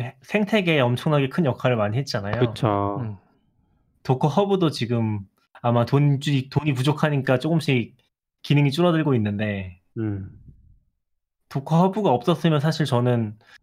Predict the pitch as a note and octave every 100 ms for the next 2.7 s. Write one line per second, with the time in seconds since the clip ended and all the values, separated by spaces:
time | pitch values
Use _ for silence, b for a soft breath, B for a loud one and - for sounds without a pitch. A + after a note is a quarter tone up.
0 | _ - G3 A#3 G#3 F#3 D#3+ C#3+ C3 B2+
1 | B2+ - C3 - F3+ E3+ A#2 G#2 C3 -
2 | B2 A#2+ C3 C#3 G2 F#2+